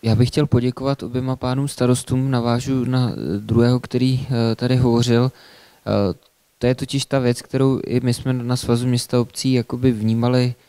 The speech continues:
kontroverzně, že vlastně, mm, byl zákon, který došel do nějaké podoby,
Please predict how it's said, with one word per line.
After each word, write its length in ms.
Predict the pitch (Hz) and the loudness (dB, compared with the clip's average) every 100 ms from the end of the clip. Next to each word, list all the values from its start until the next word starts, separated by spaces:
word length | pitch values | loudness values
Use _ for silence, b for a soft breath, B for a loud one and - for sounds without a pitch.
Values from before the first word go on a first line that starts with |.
| b b | b b
kontroverzně, 720 | - 117 120 117 117 110 117 120 | -6 -2 2 2 2 0 -2 0
že 120 | 123 | 0
vlastně, 380 | 117 - 131 107 - | -2 0 -2 -2 -6
mm, 680 | - 60 76 73 50 50 50 50 _ _ _ - | -20 -16 -12 -12 -14 -18 -20 -20 _ _ _ -20
byl 320 | - 123 123 | -4 -2 0
zákon, 580 | 101 92 104 127 131 135 | -2 -6 -4 0 0 -2
který 300 | - 123 127 | -6 -4 -2
došel 360 | 117 - 123 113 | -2 -2 -2 -2
do 180 | 113 117 | -2 0
nějaké 380 | 120 123 98 92 | 0 -2 -4 -4
podoby, 640 | 87 98 98 107 120 | -2 -2 2 2 2